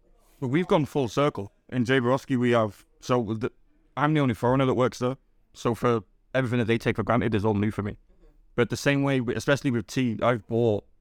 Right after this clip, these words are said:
tea from the U K into Jay Borowski. So, like, Yorkshire tea, and we have this Yorkshire tea that tastes like biscuits have been dumped in it, 'cause that's what we do. So we have a tea bag that tastes like biscuits and tea, and they, they're equally, the Chinese staff have found it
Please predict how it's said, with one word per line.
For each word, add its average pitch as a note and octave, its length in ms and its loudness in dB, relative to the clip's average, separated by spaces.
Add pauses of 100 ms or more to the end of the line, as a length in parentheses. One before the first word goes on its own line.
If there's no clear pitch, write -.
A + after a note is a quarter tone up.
(220)
tea B2+ 200 0
from A2 180 0
the G#2+ 80 4
U G#2+ 140 2
K A#2+ 300 2 (180)
into A2 240 0
Jay G#2 160 0
Borowski. G#2 380 -6 (480)
So, - 160 -2
like, A#2+ 180 2
Yorkshire A#2+ 440 0
tea, C3 360 -2
and B2 140 0
we C#3+ 60 2
have C3+ 180 2
this A#2 320 -4
Yorkshire A#2 400 -2
tea B2 220 -2
that A2 180 -4
tastes A2+ 260 -2
like G#2 260 0
biscuits - 400 -4
have G#2 100 -2
been G2+ 180 -2 (280)
dumped A#2+ 280 0
in B2+ 80 0
it, - 120 -8
'cause G2+ 80 -8
that's G2+ 140 -2
what A2 80 -2
we G2 80 -2
do. G#2+ 180 -2 (600)
So - 120 -4
we C3+ 60 4
have C3 80 4
a A2 60 0
tea C#3 240 0
bag G#2+ 180 2
that - 140 -6
tastes A#2 260 -2
like G2 160 -2
biscuits - 400 -4
and G2+ 100 -6
tea, A#2 220 -2 (460)
and A#2 180 2
they, C3 460 2
they're B2+ 160 2
equally, C3 300 0
the G#2 80 -2
Chinese A#2+ 340 0
staff B2 240 2
have A2+ 100 -4
found A2 300 2
it G2 120 -4